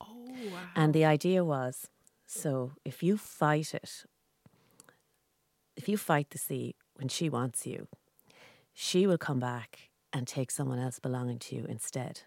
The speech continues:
Speaker 2: So the tradition was,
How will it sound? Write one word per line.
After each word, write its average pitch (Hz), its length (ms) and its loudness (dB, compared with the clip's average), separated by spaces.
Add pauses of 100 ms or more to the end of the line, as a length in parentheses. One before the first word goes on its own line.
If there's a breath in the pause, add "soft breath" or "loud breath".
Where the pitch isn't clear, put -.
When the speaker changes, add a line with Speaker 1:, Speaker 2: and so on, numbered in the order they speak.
(1700)
Speaker 2:
So 139 460 2 (640)
the 135 180 0
tradition 147 520 2
was, 123 460 -4